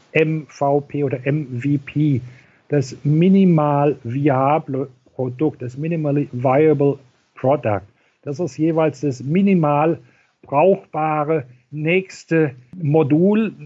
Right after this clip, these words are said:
in einem Produkt. Nehmen wir einfach mal jetzt im kaufmännischen Bereich irgendwie eine Kundenverwaltung, dass Sie Neukunden überhaupt erstmal anlegen können. Sie können zwar vielleicht noch nicht suchen, dann in Ihrem Kundenbestand,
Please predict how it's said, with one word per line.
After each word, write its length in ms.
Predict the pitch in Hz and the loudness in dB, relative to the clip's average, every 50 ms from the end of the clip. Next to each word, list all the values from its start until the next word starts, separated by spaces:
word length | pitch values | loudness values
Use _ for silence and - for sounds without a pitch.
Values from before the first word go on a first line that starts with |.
| - _ | -16 _
in 180 | - 170 175 165 | -6 -6 -6 -4
einem 420 | - 143 147 151 160 156 143 123 - - - 127 - - | -2 0 0 0 0 0 -2 -4 -6 -12 -14 -14 -12 -4
Produkt. 540 | - 147 131 - 202 226 - - - - - _ _ _ _ _ _ _ _ _ _ | -2 -2 0 2 0 0 0 -2 -14 -20 -20 _ _ _ _ _ _ _ _ _ _
Nehmen 220 | - 110 135 165 170 | -6 -4 -2 0 0
wir 140 | 185 170 135 | 0 0 0
einfach 320 | 147 170 165 - 165 170 | -2 -4 -2 -2 -2 -2
mal 260 | 165 160 156 147 147 | 0 0 0 2 2
jetzt 220 | 147 143 - - - | 0 0 -2 -4 -10
im 140 | 104 107 | -12 -8
kaufmännischen 640 | - 131 143 170 165 - 131 135 143 135 - 139 139 | -2 2 2 2 2 0 -6 -6 -6 -6 -6 -6 -4
Bereich 640 | 131 143 120 131 123 123 131 139 143 135 127 - - - _ _ _ _ _ _ - | -2 -2 0 2 2 4 4 4 2 0 -2 -4 -16 -20 _ _ _ _ _ _ -12
irgendwie 200 | 120 135 147 - | -8 -6 -6 -2
eine 200 | 123 139 147 131 | -2 -2 -2 -2
Kundenverwaltung, 1300 | - - 160 180 180 - 165 160 - 147 139 127 123 117 113 117 120 120 120 123 123 117 113 107 101 - - _ _ _ _ _ _ _ _ _ - | 2 2 2 2 2 0 -6 -6 -2 -2 0 0 2 2 2 2 2 0 0 0 -2 0 -2 -4 -8 -10 -14 _ _ _ _ _ _ _ _ _ -4
dass 180 | 156 160 156 | -4 -4 -2
Sie 200 | - 180 170 - _ | -2 -6 -8 -8 _
Neukunden 960 | - 156 151 151 147 156 170 185 190 - - 185 190 185 185 180 - - 180 | -8 -4 0 4 4 6 4 4 2 0 0 0 0 0 0 -6 -8 -10 -12
überhaupt 560 | 165 160 160 143 151 123 139 160 - - - 131 | -10 -10 -8 -6 -4 -2 -2 -2 -4 -6 -8 -6
erstmal 420 | 135 135 123 - 139 147 147 139 - | -6 -6 -6 -6 -4 -4 -4 -4 -2
anlegen 680 | - 151 170 170 160 147 135 127 120 120 123 117 120 113 | -2 0 0 2 0 0 2 2 0 0 -2 -4 -8 -6
können. 280 | - 107 98 98 98 | -6 -8 -8 -8 -8
Sie 120 | 98 - - | -6 -6 -4
können 280 | - - 190 190 180 | -2 0 -2 -2 -2
zwar 300 | - - - 151 139 135 | -6 -2 0 0 2 0
vielleicht 340 | 127 - 156 151 147 139 - - - - _ - - - - | 0 -2 -4 -2 -2 -4 -4 -6 -18 -20 _ -20 -20 -12 -2
noch 180 | 147 151 117 | -2 0 0
nicht 220 | 131 127 120 - - | 2 -2 -2 -2 -4
suchen, 560 | - - 202 220 233 220 220 233 226 226 190 | -2 0 2 4 4 2 4 2 2 2 2
dann 180 | 190 185 185 185 | 0 0 0 0
in 160 | 147 170 175 | -2 -4 -4
Ihrem 320 | 165 175 175 175 180 165 | -2 0 2 2 2 0
Kundenbestand, 1000 | - - 185 190 190 - 180 165 - 160 - - - - 165 156 160 165 170 165 | 0 0 0 0 0 -2 -4 -4 -4 -6 -6 -6 -2 0 2 2 2 0 -2 -4